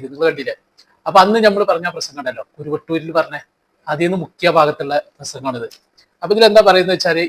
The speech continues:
ഇവിടുത്തെ മക്കള് വയത് പറയുന്നത് നോക്കിയെന്ന് പറഞ്ഞു. ഓന്റെ മക്കൾ എന്ന് പറയുന്നത് ഉദ്ദേശിക്കുന്നത് നൗഷാദിനെയും കുഞ്ഞായ്മനെയും അബ്ദുസമീനൊക്കെ കാരം. ഓല് ഏത് കാലത്ത് വയത് നിർത്തിക്കണ്? ഓലിപ്പോ എന്താ പറയാറുള്ള, വയത് പറയാറുള്ള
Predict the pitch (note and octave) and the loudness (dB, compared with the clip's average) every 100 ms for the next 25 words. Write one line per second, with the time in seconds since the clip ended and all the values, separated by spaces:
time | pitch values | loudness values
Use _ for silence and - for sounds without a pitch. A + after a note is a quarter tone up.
0 | F3+ G#3 A3+ A3+ G3+ - - G#3+ A3 B3 | 2 2 4 2 0 -2 4 6 6 2
1 | - _ _ E3+ E3+ F#3 G#3 F#3+ F3+ F3 | -8 _ _ 2 4 4 4 4 2 -4
2 | D#3+ C#3 - C3 A#2+ - _ _ _ _ | -8 -10 -10 -8 -8 -10 _ _ _ _
3 | _ _ _ _ _ D#3+ D#3 F3+ F#3+ E3+ | _ _ _ _ _ -10 -6 -4 -4 -4
4 | - F#3+ G3 G#3 F3+ F3 E3+ E3+ D3+ D3 | -2 0 4 4 4 -2 -6 -8 -8 -10
5 | D#3+ D#3+ D#3 D#3 _ _ _ _ _ _ | -10 -14 -12 -12 _ _ _ _ _ _
6 | D#3+ D3+ E3+ D#3+ E3 D#3+ D3+ D3+ D3 D3+ | -4 0 0 0 -2 -8 -6 -6 -6 -10
7 | D3+ C#3+ - D3 C#3+ C#3 B2+ A#2+ A2+ _ | -12 -14 -16 -12 -12 -12 -6 -6 -6 _
8 | _ _ F#3 A3+ A#3+ F3+ D#3+ E3+ D3+ D3 | _ _ 0 4 6 6 4 4 2 2
9 | C#3+ B2+ C#3 C#3 - C3 B2+ _ _ _ | -4 -4 -10 -20 -20 -20 -20 _ _ _
10 | _ F#3+ G#3+ G3 G3 F#3 F#3 F#3 D#3+ F3 | _ -2 -2 4 4 6 4 4 2 8
11 | G3+ G3 G3 | 8 8 4